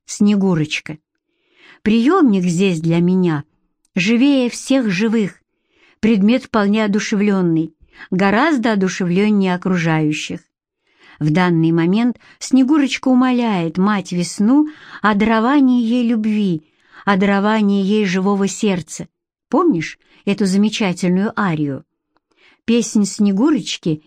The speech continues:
и вой метели за окном — сливаются в единое песнопение тоски, тревоги и любви. Моё сердце готово лопнуть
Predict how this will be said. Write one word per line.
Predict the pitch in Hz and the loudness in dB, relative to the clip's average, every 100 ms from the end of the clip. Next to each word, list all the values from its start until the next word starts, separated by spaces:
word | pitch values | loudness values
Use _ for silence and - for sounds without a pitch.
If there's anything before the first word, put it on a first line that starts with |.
| - | -2
и | 208 | 0
вой | 220 202 | 2 2
метели | 185 202 226 185 175 | 0 0 -2 -2 -2
за | 185 185 | -2 -4
окном — | 185 190 165 151 - _ _ _ | -2 0 0 0 -6 _ _ _
сливаются | - 208 208 214 202 196 190 | -6 -2 0 0 -2 -2 -2
в | |
единое | 185 185 180 269 269 226 | 0 -2 0 2 2 0
песнопение | - 180 185 180 190 190 180 175 165 | -4 -4 -2 -2 0 0 2 0 -2
тоски, | 180 160 - - - 240 269 - _ _ | -4 -4 -6 -10 -2 0 0 -4 _ _
тревоги | - 180 156 180 208 185 190 - _ _ | -2 0 0 0 0 -2 -4 -6 _ _
и | 180 | -2
любви. | 170 165 165 156 151 156 _ _ _ _ _ _ _ _ | -2 0 2 2 0 -2 _ _ _ _ _ _ _ _
Моё | 214 233 | 0 2
сердце | 240 294 285 262 | 2 0 0 0
готово | 226 233 262 240 | 0 0 0 0
лопнуть | 233 254 302 294 262 | 0 2 2 2 0